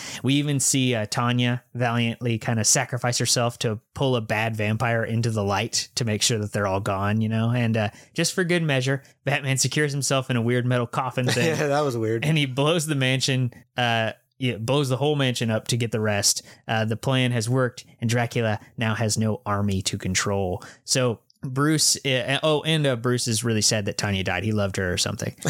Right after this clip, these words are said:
Speaker 1: And, um, uh,
Speaker 2: <laughs> He, he
Speaker 1: <laughs> so,
Speaker 2: thought he did,
Speaker 1: yeah,
Speaker 2: you
Speaker 1: he
Speaker 2: know?
Speaker 1: thought
Speaker 2: They,
Speaker 1: he did.
Speaker 2: they didn't know each other that long.
Speaker 1: Yeah.
Speaker 2: Also, th-, this is another point when the, the, the shots of, of Wayne Manor sort of falling below. It's like, "Oh, this wasn't just a medieval castle.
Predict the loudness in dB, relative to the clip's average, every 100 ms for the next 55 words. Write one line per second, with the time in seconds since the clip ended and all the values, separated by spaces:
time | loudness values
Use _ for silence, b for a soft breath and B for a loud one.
0 | -2 0 2 2 2 0 0 0 0 -2
1 | -2 0 2 2 2 2 2 2 0 -2
2 | 0 2 2 4 2 2 2 0 0 -2
3 | 0 2 2 2 0 0 0 0 0 0
4 | 2 2 0 -4 -2 0 2 2 -2 B
5 | 0 0 2 0 2 2 2 0 0 0
6 | 2 2 0 -2 -4 -2 -2 -2 -8 _
7 | -2 0 2 2 2 0 0 -2 -2 -4
8 | -10 -10 -4 -2 0 0 2 2 2 2
9 | 0 -2 -2 -2 0 0 0 0 0 0
10 | 0 0 0 -2 B B -2 0 0 B
11 | B -6 -2 0 0 2 2 2 0 0
12 | 0 0 0 -2 -2 -2 -2 0 0 -2